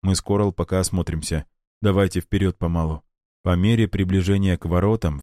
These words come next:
я все отчетливее мог рассмотреть, что творилось за краем площадки, и увиденное мне совсем не нравилось. Технополис горел. Откуда-то снизу доносились взрывы и выстрелы,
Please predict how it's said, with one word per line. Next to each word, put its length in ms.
я 200
все 240
отчетливее 640
мог 260
рассмотреть, 600
что 240
творилось 540
за 140
краем 400
площадки, 760
и 100
увиденное 640
мне 200
совсем 420
не 100
нравилось. 640
Технополис 720
горел. 480
Откуда-то 480
снизу 340
доносились 580
взрывы 540
и 100
выстрелы, 760